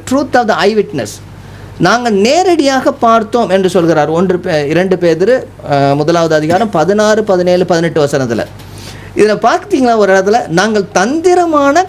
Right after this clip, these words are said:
கட்டுக்கதைகளை பின்பற்றுகிறவராக அல்ல" அப்படின்னு சொல்றாரு. ஏன் இதை சொன்னாருன்னு நம்ம கொஞ்சம் யோசிச்சு பார்ப்போமா?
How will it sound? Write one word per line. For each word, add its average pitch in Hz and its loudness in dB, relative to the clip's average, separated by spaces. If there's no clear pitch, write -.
கட்டுக்கதைகளை 254 0
பின்பற்றுகிறவராக 180 0
அல்ல" 135 0
அப்படின்னு 160 -2
சொல்றாரு. 143 0
ஏன் 381 4
இதை 302 2
சொன்னாருன்னு 233 2
நம்ம 208 0
கொஞ்சம் 170 0
யோசிச்சு 190 -2
பார்ப்போமா? 147 -2